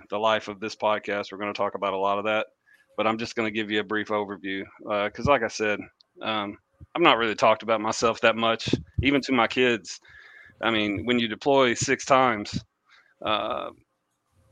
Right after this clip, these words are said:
y-, you know, your kids don't get to see you nearly as much. So a lot of the things that I do now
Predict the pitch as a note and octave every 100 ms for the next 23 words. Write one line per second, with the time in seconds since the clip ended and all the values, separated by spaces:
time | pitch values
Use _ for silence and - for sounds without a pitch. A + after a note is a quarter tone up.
0 | _ _ _ _ _ - D#3 - C#3 C3+
1 | G#2+ G#2 - C#3+ A#2 A#2+ A2+ - G#2+ D#3
2 | E3 A#2+ A2 G2 G2 G2 G#2 F#2+ - A2
3 | A2 B2 D3+ B2 G2 B2 A#2+ A2 G#2 G2
4 | G#2+ G2+ A2 B2 G2+